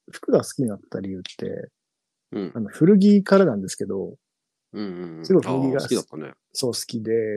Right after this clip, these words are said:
Speaker 1: ヴィンテージとかすごい集めてた時期があって、
Speaker 2: うんうん。
Speaker 1: 大学生の時とか。で、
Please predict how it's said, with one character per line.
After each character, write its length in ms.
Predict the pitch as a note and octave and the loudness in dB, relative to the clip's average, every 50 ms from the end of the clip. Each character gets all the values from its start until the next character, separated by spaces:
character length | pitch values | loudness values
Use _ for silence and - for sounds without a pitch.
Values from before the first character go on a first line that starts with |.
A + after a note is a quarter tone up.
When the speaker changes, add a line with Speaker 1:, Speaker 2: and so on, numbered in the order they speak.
| G2+ | -2
Speaker 1:
ヴ 140 | A2+ C#3 C#3+ | 0 0 0
ィ 20 | |
ン 40 | C#3+ | 4
テ 120 | - D3+ C#3+ | 4 4 4
ー 60 | C3+ | 4
ジ 60 | - | 2
と 80 | - D3 | 0 -2
か 140 | - G#2+ | -2 -2
す 160 | A2 - C3 B2+ | -6 -4 -6 -2
ご 180 | C#3+ C#3 A#2 | -2 -2 -2
い 60 | F#2+ F2+ F#2+ - - | -2 -4 -6 -8 -8
集 120 | - B2 | -6 -6
め 100 | A2+ G#2+ | -6 -6
て 120 | - - - | -8 -12 -16
た 200 | - G2 F#2+ G2 G2 | -14 -12 -10 -10 -8
時 160 | A#2 A#2 G#2+ | -10 -10 -10
期 120 | - G#2 | -10 -10
が 240 | G#2 G2+ F#2+ F#2 - _ _ _ - | -8 -8 -8 -10 -12 _ _ _ -8
あ 60 | - - | -8 -8
っ 100 | - _ | -8 _
て、 100 | - G#2 | -10 -10
Speaker 2:
う 40 | |
ん 20 | F#2+ E2 D#2+ F2 | -10 -8 -6 -6
う 40 | G2+ | -6
ん。 40 | F2+ | -4
Speaker 1:
大 120 | G#2+ G#2+ | -4 -4
学 140 | G#2 G#2 - | -4 -6 -6
生 120 | - G#2 | -8 -12
の 60 | F#2+ | -12
時 160 | F#2+ - - - | -12 -14 -14 -14
と 120 | - - | -12 -10
か。 180 | - - - _ _ _ _ _ _ _ _ _ _ _ _ _ _ _ _ _ _ _ _ _ _ - | -10 -10 -10 _ _ _ _ _ _ _ _ _ _ _ _ _ _ _ _ _ _ _ _ _ _ -4
で、 380 | D3 E3+ F#3+ F3+ B2+ F#2+ - | 0 2 2 2 2 0 -4